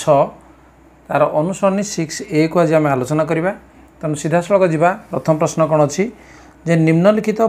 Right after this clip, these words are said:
ପ୍ରତ୍ୟେକ କ୍ଷେତ୍ରରେ ବିନ୍ଦୁ ଦ୍ୱୟ ମଧ୍ୟରେ ଦୂରତା ନିର୍ଣ୍ଣୟ କର। ଏଠି ଦେଖ ପିଲାମାନେ, ଯେ ତମାନଙ୍କ ପାଇଁ ଛଅଟି ପ୍ରଶ୍ନ ଦିଆହେଇଛି ଏବଂ ପ୍ରତ୍ୟେକ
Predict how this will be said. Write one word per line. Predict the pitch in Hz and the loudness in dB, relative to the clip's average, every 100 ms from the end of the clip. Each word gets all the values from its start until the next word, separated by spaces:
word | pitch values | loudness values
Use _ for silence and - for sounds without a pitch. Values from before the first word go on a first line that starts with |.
| - | 0
ପ୍ରତ୍ୟେକ | 156 - 196 196 165 | -4 0 0 0 -4
କ୍ଷେତ୍ରରେ | - 143 139 180 170 | -2 0 2 2 0
ବିନ୍ଦୁ | 147 156 190 | 0 2 2
ଦ୍ୱୟ | 185 185 | 4 2
ମଧ୍ୟରେ | 165 135 151 202 151 | 0 -2 -2 -2 0
ଦୂରତା | 135 127 185 | -2 0 -2
ନିର୍ଣ୍ଣୟ | 151 127 160 | 0 0 0
କର। | 160 151 - - - - - 170 | 0 -4 -4 -12 -20 -20 -16 -8
ଏଠି | 151 160 | -2 0
ଦେଖ | 156 | 0
ପିଲାମାନେ, | 151 147 147 151 247 - - - | 0 -2 -2 -4 -6 -10 -20 -12
ଯେ | 170 | -8
ତମାନଙ୍କ | 151 160 170 170 | -2 0 0 0
ପାଇଁ | 175 147 | -4 -4
ଛଅଟି | - 170 190 | -2 0 0
ପ୍ରଶ୍ନ | 185 151 165 | -4 -4 -2
ଦିଆହେଇଛି | 143 139 175 | 2 2 2
ଏବଂ | 185 180 165 | 0 -2 -4
ପ୍ରତ୍ୟେକ | 160 180 | -4 0